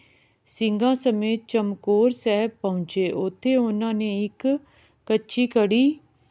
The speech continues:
ਇੱਕ ਹਵੇਲੀ ਵਿੱਚ ਸ਼ਰਨ ਲਈ। ਮੁਗਲ ਫੌਜਾਂ ਨੇ ਜਲਦੀ ਹੀ ਗੜ੍ਹੀ ਨੂੰ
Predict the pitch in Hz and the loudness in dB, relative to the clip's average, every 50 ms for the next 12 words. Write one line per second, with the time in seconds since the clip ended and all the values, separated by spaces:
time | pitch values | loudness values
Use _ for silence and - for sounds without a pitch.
0 | _ _ _ _ _ _ _ _ _ _ 269 233 214 208 - - 277 277 277 - | _ _ _ _ _ _ _ _ _ _ -8 -6 -6 -4 -2 -2 -2 -2 -2 -6
1 | _ _ _ - 208 202 190 208 202 185 185 185 214 220 190 202 220 220 220 - | _ _ _ -8 -4 0 2 2 2 2 0 -2 -2 -2 -2 -2 -2 -2 -2 -2
2 | 277 285 285 - _ _ _ _ _ - - - 233 220 214 220 226 226 226 226 | -4 -4 -4 -4 _ _ _ _ _ -20 -4 0 0 2 2 2 2 0 0 0
3 | 208 175 170 165 156 156 151 - _ _ _ _ _ _ _ _ _ _ _ - | 0 -2 -2 -4 -6 -10 -14 -20 _ _ _ _ _ _ _ _ _ _ _ -6
4 | 196 208 208 190 233 262 269 277 285 277 - - 214 190 196 185 160 - 220 240 | -4 -4 0 4 4 4 4 4 0 -2 -4 -2 0 0 0 0 0 0 0 0
5 | 247 262 277 254 226 214 214 226 240 247 - - _ _ _ _ 196 165 156 196 | 2 0 0 0 0 -2 0 0 0 -2 -2 -6 _ _ _ _ -14 -4 -2 0
6 | 190 196 202 180 214 233 240 202 220 226 240 262 277 - _ _ _ _ _ _ | 2 2 0 0 0 0 0 0 0 0 0 -2 -2 -6 _ _ _ _ _ _
7 | _ _ _ _ _ _ _ _ _ 175 170 185 202 202 196 233 247 262 277 254 | _ _ _ _ _ _ _ _ _ -6 -2 0 2 2 2 2 2 2 0 -2
8 | 240 208 214 226 233 | -2 -2 -2 -2 -2